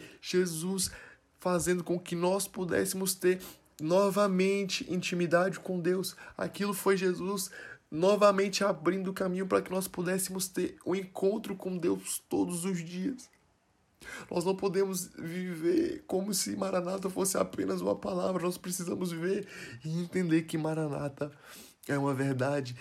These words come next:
e ela precisa queimar no nosso coração mais do que qualquer outra coisa. A nossa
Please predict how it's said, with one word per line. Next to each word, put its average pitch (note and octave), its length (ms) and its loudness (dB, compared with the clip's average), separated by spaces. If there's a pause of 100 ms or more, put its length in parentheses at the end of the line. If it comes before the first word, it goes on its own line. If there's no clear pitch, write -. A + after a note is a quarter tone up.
(100)
e C#3+ 60 -2
ela D3+ 160 4
precisa D3+ 420 0
queimar D3+ 380 0
no D#3 80 -2
nosso D3+ 240 -2
coração D3 380 -4
mais D3+ 220 -4
do - 40 -10
que C3+ 100 -12
qualquer D3+ 300 -2
outra D3+ 220 -2
coisa. D3+ 360 0 (520)
A B2+ 120 8
nossa C#3 460 0